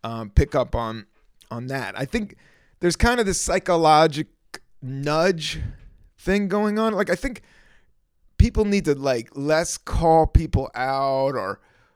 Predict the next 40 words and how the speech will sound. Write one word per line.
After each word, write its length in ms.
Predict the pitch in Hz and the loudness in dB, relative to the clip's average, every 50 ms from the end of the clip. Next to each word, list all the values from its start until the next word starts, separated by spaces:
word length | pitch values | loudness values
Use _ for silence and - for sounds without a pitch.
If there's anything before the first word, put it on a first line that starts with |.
| _ _ _ - | _ _ _ -12
you 120 | 120 131 | -10 -8
know, 260 | 131 120 117 113 107 | -6 -6 -6 -6 -8
super 540 | 101 - - - - 160 175 165 - 170 160 | -10 -10 -8 -6 -4 -2 -2 2 2 0 0
judge 480 | 135 - 160 160 147 147 147 127 - - | 0 0 0 2 2 2 0 -2 -2 -2
people. 480 | - 151 143 - - 147 139 135 135 | -2 -2 0 0 0 2 2 0 -2
'Cause 240 | - - 143 139 - - _ _ _ _ _ _ _ _ _ _ _ _ _ - | -4 -8 -12 -12 -14 -16 _ _ _ _ _ _ _ _ _ _ _ _ _ -8
every 240 | - 392 440 453 | -8 -6 -6 -4
time 260 | 403 - - 233 233 170 | -2 0 0 0 0 0
lately 360 | 165 190 247 294 208 202 180 170 | 2 2 2 2 2 2 2 2
I've 140 | 165 156 | 2 2
been 200 | 160 165 165 160 | 2 0 0 0
like, 340 | 156 139 127 135 - _ _ _ _ _ _ _ - | 0 -2 -2 -4 -6 _ _ _ _ _ _ _ -12
every 140 | - - - | -10 -10 -6
time 160 | - 349 277 254 | -4 -2 -2 0
I 60 | 220 | 0
get 160 | 180 208 208 | 2 2 2
into 220 | 202 180 147 151 | 2 2 -2 -4
super 360 | 135 - - 170 202 202 196 180 | -6 -4 -4 -4 -4 -2 -2 -2
judge 380 | 147 170 170 160 160 139 135 | 0 2 0 0 0 -2 -4
mode, 520 | 147 147 143 143 143 139 135 131 131 120 - _ _ _ _ _ _ _ _ _ _ _ _ - | -4 0 0 2 2 2 0 0 -2 -4 -8 _ _ _ _ _ _ _ _ _ _ _ _ -10
um, 640 | 113 113 117 120 120 117 113 117 110 107 107 98 - _ _ _ _ _ _ _ _ _ _ _ _ _ - | -8 -6 -6 -6 -6 -4 -4 -4 -4 -6 -8 -10 -14 _ _ _ _ _ _ _ _ _ _ _ _ _ -6
you 100 | 165 202 | -4 -2
know, 100 | 220 214 | -2 -2
I 60 | 208 214 | -2 -4
could 140 | - 196 | -6 -8
just 140 | - 190 - | -8 -8 -10
flip 340 | - - - 170 220 220 - | -10 -10 -6 -4 -4 -4 -2
the 100 | - 175 | -4 -4
camera. 560 | - - - 196 220 240 262 220 170 110 104 | -4 -2 -4 -4 -4 -4 -6 -6 -6 -8 -8
You 140 | 104 117 139 | -8 -6 -6
know, 120 | 151 151 | -4 -4
I 100 | 139 170 | -4 -4
just, 340 | 175 151 - 101 - - - _ _ _ _ - - | -4 -6 -6 -8 -8 -8 -10 _ _ _ _ -18 -16
I 40 | 127 | -14
have 180 | 143 160 160 | -14 -12 -12
a 60 | 151 | -12
brain 440 | 147 123 156 160 190 208 208 196 180 | -8 -4 -2 -2 -2 -2 -2 -4 -4
that's, 280 | 156 127 - - - _ _ _ _ _ _ _ _ - | -4 -6 -8 -10 -16 _ _ _ _ _ _ _ _ -14
I 160 | - 123 131 | -10 -10 -10
understand 1120 | 92 104 131 165 190 190 175 170 139 - - - 147 156 165 165 165 160 160 156 139 120 | -8 -8 -6 -6 -4 -4 -4 -6 -6 -8 -6 -4 -2 -2 -2 -2 -4 -4 -6 -8 -10 -14